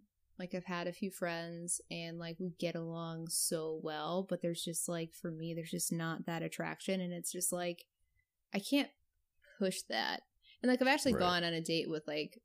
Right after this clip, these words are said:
Speaker 1: one, this is actually before I, I became friends, but as, like, he started hanging around our friend group, um, 'cause he was already friends with some of my friends, but first, like, he was in a relationship before, so he never, like, hung out with us. So, like, once they broke up and
Speaker 2: Mm.
Speaker 1: he, like, started getting over that, like, he came around, and that's when I met him.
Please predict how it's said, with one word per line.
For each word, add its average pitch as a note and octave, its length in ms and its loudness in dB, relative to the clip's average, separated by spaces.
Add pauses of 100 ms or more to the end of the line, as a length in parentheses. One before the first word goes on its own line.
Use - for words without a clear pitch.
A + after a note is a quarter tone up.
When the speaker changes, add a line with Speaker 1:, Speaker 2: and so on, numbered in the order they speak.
(140)
Speaker 1:
one, E3+ 420 2
this F#3 160 2
is G#3 100 4
actually E3+ 240 2
before E3 420 -4
I, - 160 -4 (200)
I E3+ 100 2
became E3 380 -4
friends, D#3 460 -4
but D#3 220 0
as, D#3+ 360 0
like, D#3 240 -2
he G3+ 160 -2
started E3+ 420 0
hanging D#3+ 340 -4
around D#3+ 280 -4
our D3+ 100 -2
friend A#3+ 340 8
group, D#3+ 360 0 (840)
um, D#3 640 -2 (1300)
'cause G3 140 4
he G3+ 80 8
was G3+ 100 6
already F3+ 180 6
friends E3 380 0
with D#3 120 -4
some D#3 180 -6
of D3+ 40 -4
my D3+ 140 -6
friends, E3 260 -4
but - 120 -8
first, - 320 0
like, D#3 200 -2
he - 160 0
was E3 140 0
in D#3+ 100 -2
a D#3 40 -4
relationship D#3 580 -4
before, D#3+ 380 -4
so - 140 2
he F3+ 120 -2
never, - 260 -4
like, - 160 -4
hung D#3 220 -2
out - 140 -4
with - 140 -4
us. - 200 0
So, D#3+ 80 0
like, D3+ 180 -2
once - 200 -6
they - 80 -4
broke - 260 -6
up E3 280 2
and D3 80 -2
Speaker 2:
Mm. C#3 40 -2
Speaker 1:
he, C#3+ 80 -2
like, C#3+ 180 -4
started D#3 360 -2
getting D#3+ 260 -4
over D#3+ 180 -2
that, D#3 240 0
like, D3 260 -2
he F3 160 -2
came E3 260 -4
around, E3+ 500 0
and D3+ 80 -6
that's - 200 -6
when - 80 -4
I - 100 -6
met D#3 260 0
him. F3+ 240 -8